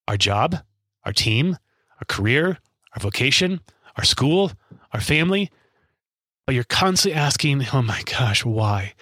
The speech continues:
What is the opportunity here for me? How can I grow in the midst of this? How can I change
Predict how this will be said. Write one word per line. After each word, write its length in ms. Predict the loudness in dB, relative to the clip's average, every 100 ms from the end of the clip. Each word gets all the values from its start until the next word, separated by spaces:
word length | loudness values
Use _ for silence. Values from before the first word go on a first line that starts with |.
| -18 -18 -14
What 240 | -2 2
is 140 | 2 2
the 100 | 2
opportunity 560 | 2 -2 -2 -2 0
here 220 | 0 0 -2
for 120 | -4
me? 160 | -2
How 360 | -2 2 2 2
can 240 | 0 -2
I 100 | 0
grow 480 | 0 0 2 4 2
in 80 | 2
the 60 | 0
midst 260 | -2 -2
of 80 | -2
this? 140 | -2
How 240 | 0 0 0
can 180 | 0 -2
I 100 | 0
change 540 | 0 2 2 0 -2